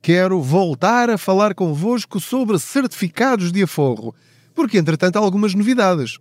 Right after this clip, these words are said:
Se andar para trás alguns episódios, talvez dez, onze, doze episódios para trás aqui no podcast, vai chegar a janeiro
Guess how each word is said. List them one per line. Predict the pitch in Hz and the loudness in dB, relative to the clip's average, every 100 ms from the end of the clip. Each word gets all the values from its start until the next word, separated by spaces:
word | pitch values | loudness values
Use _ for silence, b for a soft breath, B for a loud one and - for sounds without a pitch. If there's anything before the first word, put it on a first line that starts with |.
| _ _ _ _ _ _ _ _ _ | _ _ _ _ _ _ _ _ _
Se | - - 285 | -6 0 2
andar | 240 151 127 120 | 4 2 2 0
para | 117 151 139 | 0 0 2
trás | 139 147 156 151 151 117 - - | 2 2 4 2 0 -4 -12 -6
alguns | 139 127 131 143 120 | -2 -2 0 0 0
episódios, | 131 135 110 131 147 147 123 110 107 101 - | -2 -2 0 2 4 2 0 -4 -4 -6 -8
talvez | - 190 147 120 101 | -4 0 0 0 -2
dez, | 120 156 160 139 117 101 - | 2 4 4 2 0 -4 -4
onze, | 131 147 120 101 | 0 0 -2 -4
doze | 113 143 117 | 0 0 0
episódios | 117 117 113 135 123 110 - | -2 -2 0 2 2 -4 -4
para | 113 113 | -6 -6
trás | - 117 120 143 120 101 | -4 -2 2 2 0 -2
aqui | 113 107 120 | -8 -4 -2
no | 120 | -2
podcast, | 107 123 113 - 143 147 - - b b b b | -2 -2 -2 0 2 2 -4 -20 b b b b
vai | - 117 123 120 120 | -8 -2 0 0 0
chegar | 110 120 110 | -2 -2 -2
a | 117 117 120 123 123 - _ | -2 -2 0 -2 -4 -12 _
janeiro | - 120 139 151 196 233 | -6 0 2 4 2 -2